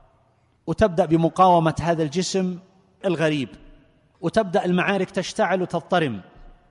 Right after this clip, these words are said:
مع هذه الجراثيم مثلًا، فتقترب منها ثم تنفث سمومها فيها وتقتلها.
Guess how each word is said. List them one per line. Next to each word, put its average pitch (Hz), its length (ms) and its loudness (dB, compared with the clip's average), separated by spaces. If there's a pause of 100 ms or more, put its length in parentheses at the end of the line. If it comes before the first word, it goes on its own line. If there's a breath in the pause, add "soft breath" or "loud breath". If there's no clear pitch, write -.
(380)
مع 160 120 0
هذه 165 320 -2
الجراثيم 139 600 -6
مثلًا، 113 380 -8 (600)
فتقترب 185 600 0
منها 113 340 -4 (680)
ثم 190 320 0
تنفث 190 460 -2
سمومها 185 640 0
فيها 180 300 -2
وتقتلها. 160 800 -2